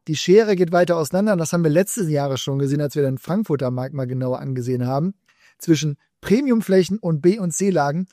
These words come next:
da klafft eine Lücke, die immer, immer größer wird. Während zum Beispiel E-S-G-konforme Top-Objekte in München oder Frankfurt wirklich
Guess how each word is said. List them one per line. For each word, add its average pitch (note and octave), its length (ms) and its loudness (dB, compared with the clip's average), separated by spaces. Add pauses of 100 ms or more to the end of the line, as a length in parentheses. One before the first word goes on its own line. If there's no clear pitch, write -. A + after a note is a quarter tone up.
(240)
da D3 120 -6
klafft - 380 -2
eine F#3 100 2
Lücke, F3 400 4
die D#3+ 240 -2
immer, G3 400 4
immer E3 260 2
größer C#3+ 460 -2
wird. B2 200 -12 (340)
Während F3+ 420 4
zum E3+ 140 -4
Beispiel E3+ 440 0
E-S-G-konforme F#3 1080 2
Top-Objekte C#3 640 0
in D#3+ 100 0
München E3+ 320 2
oder E3+ 200 0
Frankfurt D#3 540 -2 (380)
wirklich E3+ 440 4